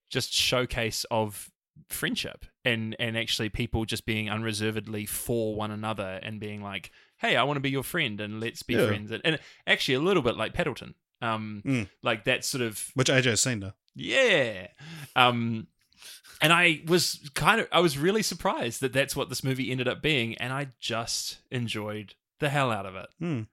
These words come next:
Speaker 1: And it was just, I had a big smile on my face the whole time watching it, and I was really glad that,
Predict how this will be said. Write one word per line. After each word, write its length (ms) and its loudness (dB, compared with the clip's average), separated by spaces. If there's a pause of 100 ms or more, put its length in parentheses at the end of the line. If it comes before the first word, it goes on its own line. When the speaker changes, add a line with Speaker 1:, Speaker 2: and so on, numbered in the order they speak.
Speaker 1:
And 140 0
it 80 0
was 160 -4
just, 200 -2
I 60 0
had 80 2
a 60 0
big 260 -2
smile 320 -2
on 80 -2
my 120 -10
face 280 -8
the 80 -10
whole 220 -4
time 260 -6
watching 320 -8
it, 160 -8
and 80 -6
I 60 -4
was 180 -6
really 220 0
glad 460 -2
that, 240 -4